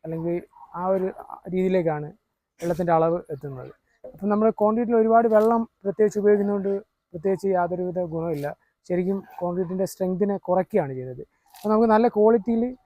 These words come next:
കോൺക്രീറ്റിൻ്റെ സ്ട്രെങ്ത് പരമാവധി നേടണമെന്നുണ്ടെങ്കിൽ നമ്മൾ ഉപയോഗിക്കുന്ന വെള്ളത്തിൻ്റെ അളവ് കറക്റ്റായിട്ടുള്ള റേഷ്യോയിൽ വെള്ളം പറയുന്ന രീതിയിൽ വെള്ളം ആവശ്യത്തിന് വേണ്ടി മാത്രം ഉപയോഗിക്കുക. വെള്ളം ഒരുപാട് ഉപയോഗിക്കുന്നതുകൊണ്ട് പ്രത്യേകിച്ച് ഉണ്ടാകുന്ന ഗുണം എന്താണെന്ന് വെച്ച് കഴിഞ്ഞാൽ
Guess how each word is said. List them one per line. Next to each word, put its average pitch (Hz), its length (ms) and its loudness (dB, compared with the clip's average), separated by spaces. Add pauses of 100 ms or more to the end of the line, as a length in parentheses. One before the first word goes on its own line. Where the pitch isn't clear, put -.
(420)
കോൺക്രീറ്റിൻ്റെ 214 480 0
സ്ട്രെങ്ത് 214 360 0
പരമാവധി 214 580 2 (340)
നേടണമെന്നുണ്ടെങ്കിൽ 190 880 0 (640)
നമ്മൾ 185 240 -2
ഉപയോഗിക്കുന്ന 190 460 2
വെള്ളത്തിൻ്റെ 180 380 0
അളവ് 175 240 0 (160)
കറക്റ്റായിട്ടുള്ള 170 680 -2 (120)
റേഷ്യോയിൽ 170 500 -4 (540)
വെള്ളം 170 200 -4
പറയുന്ന 185 380 0
രീതിയിൽ 180 380 -2 (320)
വെള്ളം 170 320 -4
ആവശ്യത്തിന് 175 480 -6
വേണ്ടി 170 280 -4
മാത്രം 165 400 -4
ഉപയോഗിക്കുക. 147 400 -4 (420)
വെള്ളം 202 160 4
ഒരുപാട് 220 340 8
ഉപയോഗിക്കുന്നതുകൊണ്ട് 214 680 2 (140)
പ്രത്യേകിച്ച് 202 420 -2
ഉണ്ടാകുന്ന 196 420 -2 (640)
ഗുണം 185 360 2
എന്താണെന്ന് 202 340 2
വെച്ച് 185 140 -2
കഴിഞ്ഞാൽ 185 280 -4